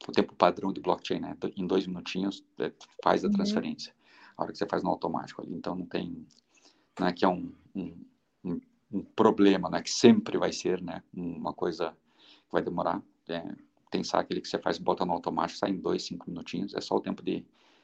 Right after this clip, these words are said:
Speaker 1: de processamento da blockchain ali. Utiliza Ethereum, né? É um token Ethereum, né? Importante falar que é Ethereum, a gente
Speaker 2: Uhum.
Speaker 1: não é multi-chain.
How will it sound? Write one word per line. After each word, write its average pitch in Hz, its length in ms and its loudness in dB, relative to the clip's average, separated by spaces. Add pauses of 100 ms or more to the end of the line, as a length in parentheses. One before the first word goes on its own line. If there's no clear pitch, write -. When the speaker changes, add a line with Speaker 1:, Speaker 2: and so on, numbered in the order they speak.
(120)
Speaker 1:
de - 80 2
processamento 90 540 -2
da 82 60 4
blockchain 87 420 0
ali. 90 220 -4 (400)
Utiliza 107 400 6
Ethereum, 95 500 6
né? 92 140 -2 (140)
É 90 60 -2
um 87 100 -2
token 95 300 0
Ethereum, 92 400 -2
né? 92 100 -10
Importante 92 420 -4
falar - 160 -4
que - 120 -2
é - 20 4
Ethereum, 92 360 0
a - 20 0
gente 208 160 0
Speaker 2:
Uhum. 98 140 -2
Speaker 1:
não 95 60 -2
é 92 40 -2
multi-chain. - 580 -6